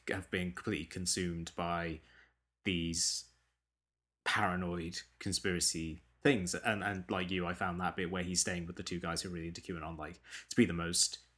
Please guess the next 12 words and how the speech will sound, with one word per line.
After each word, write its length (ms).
interesting 580
and 120
the 60
thing 240
that 140
I 120
thought 360
was 160
the 80
most, 560
like, 400
impactful 680